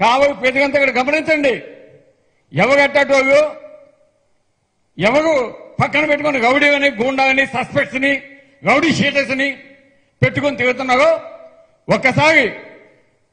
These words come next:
ప్రజలంతా కూడా గుర్తుపెట్టుకోండి, ఆంధ్రప్రదేశ్ ప్రజలు. ఎందుకంటే ఇట్లాంటి కావాలని వైఎస్ఆర్సీపీ మీద బురద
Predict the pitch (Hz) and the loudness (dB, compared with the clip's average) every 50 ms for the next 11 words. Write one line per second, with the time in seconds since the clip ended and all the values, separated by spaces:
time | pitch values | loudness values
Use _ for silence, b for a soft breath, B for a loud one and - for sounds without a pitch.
0 | _ _ - - 233 247 - 294 302 311 302 320 294 294 285 269 233 269 - 277 | _ _ -2 0 0 0 0 0 0 0 0 2 0 0 0 0 -2 -4 -4 -2
1 | 269 262 254 254 247 240 240 254 277 285 262 262 269 262 254 254 - 240 240 233 | -2 -2 -2 -2 -2 0 0 0 0 0 0 0 0 0 -2 -2 0 -2 -2 0
2 | 247 254 247 233 196 - - - - - - _ _ _ _ _ _ _ _ _ | 0 0 0 -2 -2 -6 -14 -20 -20 -20 -20 _ _ _ _ _ _ _ _ _
3 | _ _ _ _ _ - - 208 269 294 294 311 294 302 294 294 294 269 269 262 | _ _ _ _ _ -6 -4 0 2 4 2 2 2 0 -2 0 0 -2 0 0
4 | 233 247 277 311 294 - - - - - _ _ _ _ _ _ _ _ _ _ | 0 -2 -2 -2 -4 -10 -18 -20 -20 -20 _ _ _ _ _ _ _ _ _ _
5 | _ - - 220 254 285 302 330 330 320 311 302 262 220 208 - - - - - | _ 0 2 2 2 2 2 2 2 2 2 2 0 -2 -2 -10 -18 -20 -20 -20
6 | _ _ _ _ _ _ - 131 156 196 269 302 294 302 311 311 294 294 285 254 | _ _ _ _ _ _ -6 0 2 4 4 2 2 2 0 -2 -2 -2 -8 -8
7 | 285 285 269 269 262 262 254 247 240 240 233 - - - - - _ _ _ _ | -6 -4 -4 -2 0 0 0 0 0 -2 -6 -14 -20 -20 -20 -20 _ _ _ _
8 | _ - 123 175 240 277 302 | _ -4 -2 0 0 2 0